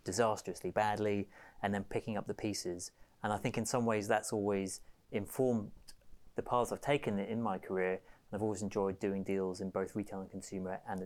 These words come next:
tech space. And that's why I'm really looking forward to talking about, uh, that with you both today.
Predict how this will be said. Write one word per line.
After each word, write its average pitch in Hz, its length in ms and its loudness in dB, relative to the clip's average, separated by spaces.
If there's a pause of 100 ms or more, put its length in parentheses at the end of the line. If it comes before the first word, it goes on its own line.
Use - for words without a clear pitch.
(120)
tech 104 200 -8
space. - 440 -6 (340)
And 104 80 -4
that's - 140 -2
why 104 80 4
I'm 98 80 2
really 98 160 2
looking 95 260 -2
forward 95 300 0
to - 60 -18
talking 107 360 -2
about, 90 360 0 (520)
uh, 92 120 -2
that 95 200 4
with 101 100 -4
you 98 80 2
both 92 300 0
today. 113 280 0